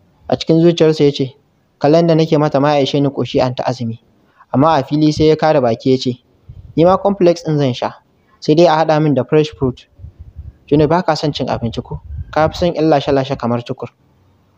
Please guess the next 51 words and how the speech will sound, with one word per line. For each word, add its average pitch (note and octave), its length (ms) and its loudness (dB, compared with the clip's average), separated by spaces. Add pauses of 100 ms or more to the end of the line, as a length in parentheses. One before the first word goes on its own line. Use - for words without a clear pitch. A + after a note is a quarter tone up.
(280)
Wani D3+ 160 4
irin F3 240 4
murmushi D3 360 0
ya E3 60 4
sake E3 320 0
jin E3 140 2
abin C#3 300 0
da D#3 80 2
Azumin D3 340 0
ta - 100 -4
ce. B2+ 220 -8 (1120)
Har D3+ 180 0
time D#3 280 2
ɗin D3+ 120 0
idanunsa D#3 420 0
na F3 140 -2
kan D3 160 0
Sirri C3+ 260 0
wadda D3+ 280 2
ta D3 100 0
mayar D3+ 160 4
da D3 80 4
idanunta C#3+ 420 2
kan C#3 160 -2
cheesy D3 300 -2
burger C#3 360 0
ɗin C#3+ 140 -2
da C3+ 80 -4
take B2 300 -2
gabanta. A#2+ 440 -6 (560)
So G3 160 4
take G3+ 280 2
ta D3 80 2
ɗauka E3 320 0
ta B2+ 80 -4
ci, C3 300 -6 (100)
amma C#3+ 300 2
zuwan F3 180 0
Junaid D#3 240 2
ya D3 120 4
sa D3 140 0
ta C#3 140 -2
duk D3 180 -2
ta D3+ 160 2
daburburce, C#3+ 580 -2 (120)
sai D3+ 240 -2
ƴan D#3+ 80 2
kama-kama C#3 540 -2
take. - 260 -6 (500)
"Anty C#3 220 0
Azumi, F3 360 0